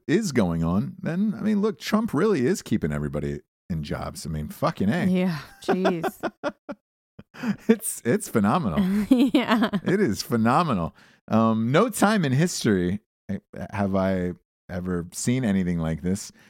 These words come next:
Speaker 1: And, uh, it makes me worried for whoever goes in after Trump because I, everybody's out of a motherfucking job at that point.
Speaker 2: Yeah.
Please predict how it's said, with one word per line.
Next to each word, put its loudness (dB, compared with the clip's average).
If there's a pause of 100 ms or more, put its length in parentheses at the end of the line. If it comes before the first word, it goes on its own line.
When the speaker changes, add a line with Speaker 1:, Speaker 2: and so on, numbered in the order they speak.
(140)
Speaker 1:
And, 2
uh, 0 (100)
it -2
makes 0
me 2
worried 2
for 2
whoever 2
goes 2
in 0
after -2
Trump -4
because -2 (720)
I, -2
everybody's 4
out 4
of -4
a -2
motherfucking 0
job 0
at -6
that -8
point. -4 (200)
Speaker 2:
Yeah. -6